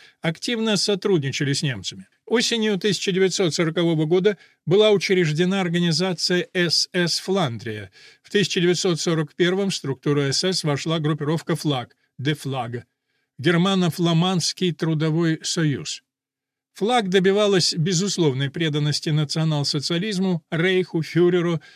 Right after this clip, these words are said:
и включения «Фландрии» в состав Германии. Рексисты, включая их молодежное движение, также влились в состав С С. По мнению их лидера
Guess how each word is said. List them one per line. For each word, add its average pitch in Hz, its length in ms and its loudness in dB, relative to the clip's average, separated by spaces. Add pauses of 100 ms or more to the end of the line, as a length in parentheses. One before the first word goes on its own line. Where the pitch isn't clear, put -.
(140)
и 220 120 0
включения 196 500 0
«Фландрии» 190 460 0
в - 40 -4
состав 143 380 -4
Германии. 110 480 -6 (220)
Рексисты, 226 720 0 (120)
включая 151 440 -4
их 160 120 -2
молодежное 156 540 2
движение, 185 540 0 (220)
также 160 480 0
влились 156 400 2
в - 20 0
состав 151 440 -2
С 139 160 -2
С. 135 280 -4 (420)
По 135 80 -6
мнению 180 320 2
их 156 80 -4
лидера 170 420 2